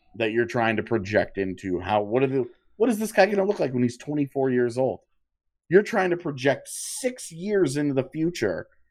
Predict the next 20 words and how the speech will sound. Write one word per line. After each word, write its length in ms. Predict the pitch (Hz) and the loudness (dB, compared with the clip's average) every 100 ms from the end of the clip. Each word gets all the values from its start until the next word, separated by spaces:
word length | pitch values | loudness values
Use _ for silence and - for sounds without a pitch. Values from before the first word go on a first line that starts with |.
| _ | _
and 160 | - 127 | -6 -4
figure 280 | 165 147 147 | -4 -2 0
out 140 | 143 | 0
if 120 | 135 | -2
this 120 | 143 | -10
guy's 240 | - 135 135 | -2 0 0
gonna 200 | 147 135 | -2 -2
be 160 | 139 | 2
any 120 | 143 139 | 2 2
good 220 | 156 151 | 2 2
or 100 | 120 | 2
not. 220 | 98 - _ _ - - | -2 -14 _ _ -20 -2
There 200 | 131 147 | 4 4
are 40 | |
so 340 | 139 - 180 175 | 2 -2 0 2
many 260 | 180 175 | 0 0
different 380 | 156 143 143 127 | -2 -2 -2 4
factors 420 | 139 139 - 123 | 6 6 2 -4
to 120 | - 95 | -2 -2
that. 280 | 82 80 | -2 -2